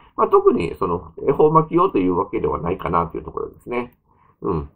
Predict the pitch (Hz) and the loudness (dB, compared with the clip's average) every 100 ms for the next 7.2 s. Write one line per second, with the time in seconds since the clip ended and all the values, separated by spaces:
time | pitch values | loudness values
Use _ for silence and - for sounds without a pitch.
0 | - 104 85 82 82 82 - 82 76 73 | -4 0 2 0 0 -2 0 -2 -2 -6
1 | - - 160 160 170 180 190 165 151 147 | -8 2 2 4 4 6 6 6 6 6
2 | 143 143 - - 87 87 87 82 82 - | 4 0 0 2 4 4 4 2 0 2
3 | 87 85 80 78 71 - 71 - - 92 | 2 2 0 -4 -4 -4 -4 -6 -8 -6
4 | 82 - - - - 90 78 58 - 80 | -6 -10 -20 -6 2 4 4 2 0 0
5 | 80 67 64 60 82 143 - - 52 - | -4 -2 -2 -2 0 2 2 -2 -6 -8
6 | - 50 - - - - - - - 92 | -8 -8 -8 -10 -14 -16 -18 -20 -14 -8
7 | 78 | -8